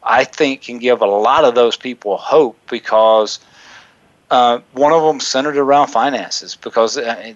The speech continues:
that, face it, that, that's one of the biggest challenges that, that people have today because we're, we're surrounded by debt. We're surrounded by credit counseling services. We're surrounded by,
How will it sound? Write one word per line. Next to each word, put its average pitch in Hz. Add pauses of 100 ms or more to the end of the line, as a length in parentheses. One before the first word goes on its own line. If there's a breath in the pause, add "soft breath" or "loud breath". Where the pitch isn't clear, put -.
that, 113 (420)
face 143
it, 101
that, 113
that's 131
one 139
of 131
the 117
biggest 127
challenges 123
that, 110
that 117
people 123
have 117
today 95
because 110
we're, 113 (560 loud breath)
we're 127
surrounded 127
by 110
debt. 104
We're 107
surrounded 135
by 127 (420)
credit 135
counseling 123
services. 107
We're 110
surrounded 143
by, 120